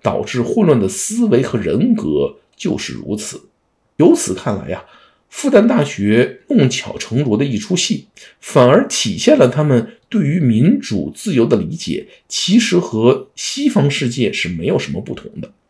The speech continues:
思维逻辑上可以说还远胜于我们的胡主编。不过呢，也正是因为这样逻辑上的优势啊，导致他们无法像胡编那样厚黑的如此彻底。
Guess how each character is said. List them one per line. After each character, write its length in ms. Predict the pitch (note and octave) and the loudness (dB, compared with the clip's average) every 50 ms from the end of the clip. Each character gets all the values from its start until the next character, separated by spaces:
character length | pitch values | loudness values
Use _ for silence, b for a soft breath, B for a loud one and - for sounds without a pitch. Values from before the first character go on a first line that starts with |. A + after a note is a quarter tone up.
| _ _ _ _ _ _ _ _ _ _ _ | _ _ _ _ _ _ _ _ _ _ _
思 300 | _ - - - D4+ D4+ | _ -2 -2 2 2 2
维 120 | C#4+ C#4+ D4+ | 4 4 2
逻 200 | D4 D#3 C#3+ F3 | 2 4 2 4
辑 120 | - C4 | 4 4
上 280 | G#3+ G#3 C#3 G#2 - - | 2 2 2 -2 -4 -8
可 140 | _ - A3 | _ 2 4
以 100 | A3 E3+ | 4 4
说 260 | - - E3 E3 D#3+ | 2 4 4 4 4
还 220 | D3+ - - F3 F#3+ | 4 2 2 2 2
远 340 | F3+ D#3 B2 G2+ - - - | 2 2 -2 -4 -4 -4 -4
胜 200 | - - G3+ D#3+ | 2 2 4 4
于 120 | A2+ G#2 G#2+ | 4 2 2
我 180 | G#2+ G2+ - | 0 0 -2
们 100 | - - | -4 -2
的 80 | F2+ G2 | -4 -4
胡 300 | - - - - - G2 | -4 -4 -4 -2 -2 -2
主 160 | - - D#2+ | 0 -2 -6
编。 320 | D#2+ D#2 B1 G#1+ - - _ _ _ _ _ _ _ _ _ _ _ _ | -6 -6 -8 -8 -10 -12 _ _ _ _ _ _ _ _ _ _ _ _
不 120 | G#3+ A#3+ | -4 0
过 180 | A#3+ - D4 G3 | 2 2 2 2
呢， 200 | C#3 - - - _ _ | 2 -2 -6 -14 _ _
也 180 | - G#2 G#3 | -2 -2 -2
正 260 | G#3 - F4 F4 A#3+ | 0 0 2 2 4
是 160 | C#3+ C#3 - B2+ | 2 0 -2 -4
因 160 | C3 C#3 C#3+ | -2 0 2
为 160 | C#3+ C#3+ C#3+ | 2 0 0
这 120 | C#3+ D#3+ | 2 0
样 200 | D3 A#2+ G#2 G2 | 2 2 2 0
逻 200 | F2 F2+ D2+ G2+ | -2 -2 0 0
辑 120 | C#3 - - | 2 2 0
上 140 | G#2+ - B2 | 0 0 -2
的 80 | G2+ | -4
优 260 | G2 A#2 D#3+ G3+ A3 | -2 2 2 2 2
势 280 | G#3+ - - - A#2 G2 | 2 0 -4 -4 0 0
啊， 260 | - - - - _ _ _ | -2 -2 -4 -14 _ _ _
导 180 | - B2+ G2 | 0 0 0
致 140 | G#2+ - G#3+ | 2 0 -2
他 160 | G3 E3 F#3+ | -2 0 2
们 300 | F#3+ D#3+ B2 G#2+ - - _ _ | 2 2 2 0 -2 -8 _ _
无 200 | - G#2+ D3 A#3 | -4 -2 -2 -2
法 220 | - - A2+ - | 0 -2 -4 -4
像 220 | - - A#2 G#2 E2+ | -2 -2 -2 -2 -2
胡 260 | - - - A2+ C3+ | -6 -8 -4 -4 -2
编 180 | D#3+ F3+ F#3 F#3+ | 2 4 4 4
那 100 | F3+ C#3+ | 4 4
样 340 | A#2 A2 G#2 E2 - - - _ _ | 2 2 0 0 -2 -6 -12 _ _
厚 360 | _ - - - C#3+ G#2 F#2 | _ -6 2 4 4 4 4
黑 240 | - - - F3+ E3 | 0 0 0 0 0
的 100 | - - | 0 -2
如 300 | E2+ E2+ - G2+ F3 G#3+ | -4 -4 -4 -4 -4 -4
此 200 | G#3+ - - - | -4 -6 -10 -10
彻 280 | - - - - G3+ | -12 -8 -4 -2 -2
底。 340 | - - - - _ - - | -2 -2 -8 -18 _ -20 -20